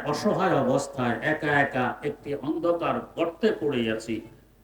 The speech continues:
একজন মানুষ পৃথিবীতে নেই যে আমার খোঁজ নিবে, একটি নেকি আমার জন্য পাঠাবে।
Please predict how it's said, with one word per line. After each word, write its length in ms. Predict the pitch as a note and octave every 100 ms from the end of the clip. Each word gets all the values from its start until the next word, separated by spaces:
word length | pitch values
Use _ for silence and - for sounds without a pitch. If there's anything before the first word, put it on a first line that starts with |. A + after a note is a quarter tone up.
| _
একজন 560 | D3+ - C#4+ E4+ C#3
মানুষ 420 | A2+ D#3+ G#3 G#3 -
পৃথিবীতে 600 | D#3+ C3 C#3+ C#3+ C#3 B2+
নেই 380 | A#2 A#2+ F3+ F3+
যে 140 | B2
আমার 320 | C3 C3 C3 A#2
খোঁজ 440 | - - E3 F#3 D#3
নিবে, 360 | D3+ C#3+ C#3+
একটি 320 | B2+ - C#3+
নেকি 500 | B2 G#2 C3+ D#3 F#3
আমার 260 | D3 C3+ B2+
জন্য 260 | B2 A2 G#2
পাঠাবে। 420 | G#2 - -